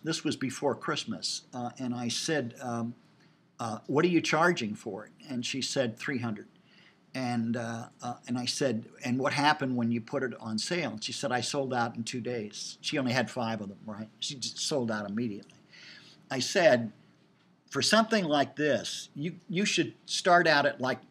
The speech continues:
nine hundred dollars because there's no close substitutes. Y'all with me? There's nothing real similar to that around, so it's really unique. And then I said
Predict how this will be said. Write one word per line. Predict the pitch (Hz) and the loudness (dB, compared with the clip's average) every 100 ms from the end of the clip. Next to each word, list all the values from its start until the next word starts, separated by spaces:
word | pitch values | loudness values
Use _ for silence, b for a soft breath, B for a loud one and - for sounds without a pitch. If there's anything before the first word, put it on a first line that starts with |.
| - | -4
nine | 135 135 131 117 | 2 4 4 2
hundred | 110 117 117 92 | 2 0 0 -4
dollars | 104 101 98 - - - - | -6 -8 -10 -10 -12 -8 -4
because | 143 - 262 190 131 120 | -4 2 6 8 8 6
there's | 160 160 | -2 0
no | 156 160 | 0 0
close | - 147 - | 0 0 0
substitutes. | - - 120 - 92 - - - | -2 -4 -10 -12 -14 -14 -10 -2
Y'all | 135 | 0
with | 127 - | 0 -2
me? | 180 - B B | -4 -6 B B
There's | 180 208 | -4 4
nothing | 226 214 147 | 4 4 2
real | 139 | 2
similar | 131 156 165 139 | 2 2 2 0
to | 117 117 | -2 -4
that | 104 101 104 B B B | -6 -6 -8 B B B
around, | 123 135 120 104 | -2 0 0 -2
so | 107 139 | -4 -4
it's | 135 | 0
really | 190 202 143 | 2 2 2
unique. | 120 113 139 113 - B B B B B | 2 2 0 -4 -10 B B B B B
And | 147 165 | -2 2
then | 226 | 6
I | 208 | 6
said | 175 - 175 | 6 8 8